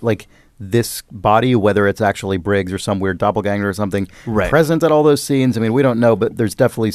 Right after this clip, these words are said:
Speaker 2: Right.
Speaker 1: some more concrete information is being
Speaker 2: Yeah, this is the,
Speaker 1: chunked
Speaker 2: this
Speaker 1: out.
Speaker 2: is the first time that actual human, a human hand bearing those fingerprints has shown up.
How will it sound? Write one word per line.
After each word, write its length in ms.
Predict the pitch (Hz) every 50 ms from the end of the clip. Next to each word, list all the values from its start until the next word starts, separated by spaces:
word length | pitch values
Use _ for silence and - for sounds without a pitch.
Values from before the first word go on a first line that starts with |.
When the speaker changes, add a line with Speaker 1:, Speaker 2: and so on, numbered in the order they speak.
| -
Speaker 2:
Right. 180 | 143 120 - 135
Speaker 1:
some 300 | - - 104 101 - -
more 280 | - 117 127 139 147 143
concrete 640 | - - 127 120 110 - - 123 117 113 107 - - - - - - _ _ _ _ -
information 600 | 127 117 - 113 107 110 107 98 - 104 92 90
is 180 | 92 87 82 - _ - 98 92
being 440 | 110 98 95 92 92 90 90 85 -
Speaker 2:
Yeah, 300 | 180 185 143 104 85 - - - - - - _ -
this 240 | 151 165 170 -
is 60 | 190 202
the, 60 | 180
Speaker 1:
chunked 120 | 175 -
Speaker 2:
this 100 | 196 185
Speaker 1:
out. 40 | 196
Speaker 2:
is 60 | 208
the 80 | 190 180
first 240 | - 190 175 - -
time 180 | 175 170 156
that 120 | 151 156 -
actual 360 | - 131 147 - - 151 143 131
human, 480 | 127 - - 180 180 175 170 165 - -
a 60 | 139
human 380 | 131 - - - 196 190 175 160
hand 460 | 139 135 135 135 135 131 123 113 104
bearing 280 | 117 131 127 127 123 117
those 140 | 117 110 -
fingerprints 500 | - 123 104 95 92 - 107 95 - -
has 160 | 107 98 90
shown 280 | - - 113 95 90 87
up. 200 | 78 - -